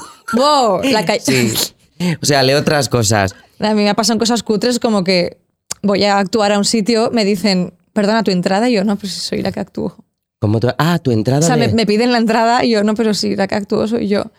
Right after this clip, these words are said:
Speaker 1: Ah, bueno, pero
Speaker 2: Es
Speaker 1: yo
Speaker 2: como
Speaker 1: también. Yo he tenido que sacar el flyer y al portero.
Speaker 2: En plan de, "Mira, soy
Speaker 1: Sí,
Speaker 2: esta".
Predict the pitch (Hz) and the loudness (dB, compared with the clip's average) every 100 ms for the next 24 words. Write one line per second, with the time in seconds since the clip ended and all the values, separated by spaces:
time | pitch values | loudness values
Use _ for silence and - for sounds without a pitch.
0 | _ - 123 117 120 123 104 107 107 107 | _ -2 0 2 2 2 2 2 2 2
1 | 107 110 104 104 104 101 101 104 104 113 | 2 2 2 2 2 2 2 2 2 2
2 | 117 104 104 110 113 101 92 - 101 98 | 0 0 0 2 2 -2 -6 -6 -2 0
3 | 92 82 95 98 101 247 214 208 208 214 | 0 -2 -2 0 0 2 2 2 2 2
4 | - 214 120 113 107 110 | 0 0 2 2 0 -2